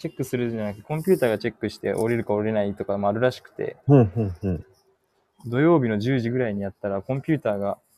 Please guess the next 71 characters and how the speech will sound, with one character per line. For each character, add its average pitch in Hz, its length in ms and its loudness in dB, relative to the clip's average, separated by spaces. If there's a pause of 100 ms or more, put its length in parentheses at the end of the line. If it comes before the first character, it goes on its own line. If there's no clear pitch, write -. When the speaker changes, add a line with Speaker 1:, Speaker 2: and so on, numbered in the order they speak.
(600)
Speaker 1:
見 127 120 -4
て 113 460 0
判 117 220 -4
断 101 160 -2
し - 60 -12
て 107 80 -10
く - 120 -8
れ 107 80 -2
る 131 220 2
み 117 100 -4
た 117 120 -4
い 110 40 -2
な、 107 80 -2
な 107 80 0
ん 107 80 -4
か 107 120 -4
噂 113 260 -2
が 110 120 4
あ 120 60 4
る 113 80 -4
の 98 140 -6
で。 101 260 -8
Speaker 2:
ほ 135 160 6
う 104 40 4
ほ 101 160 4
う 85 120 -2
ほ 95 100 -4
う。 92 120 0
Speaker 1:
ま - 920 -20
あ、 - 20 -12
そ 143 120 -2
れ 151 80 2
で 156 80 2
一 - 180 -2
人 123 120 2
も 110 100 -2
う 107 40 0
降 131 80 4
り 139 60 0
た 98 120 -4
の 98 100 -6
で、 101 140 -4
す - 160 -6
ぐ。 98 200 -6 (180)
Speaker 2:
あ、 - 140 4 (680)
じ 117 80 -2
ゃ - 20 4
あ - 0 -
そ 117 140 -2
こ 139 120 8
ね、 139 120 8 (160)
狙 127 140 10
っ 120 80 6
て。 113 320 8 (1400)
Speaker 1:
そ 131 200 -6
う 107 40 -6
で - 60 -14
す 107 60 -12
ね、 107 60 -4
土 110 100 0
曜 113 200 0
日。 98 180 -6 (320)
Speaker 2:
な 104 160 6
る 123 100 4
ほ 120 100 2
ど、 113 100 0
な 107 100 0
る 104 80 -2
ほ 101 120 -8
ど。 90 120 -12 (160)
Speaker 1:
に、 147 180 -8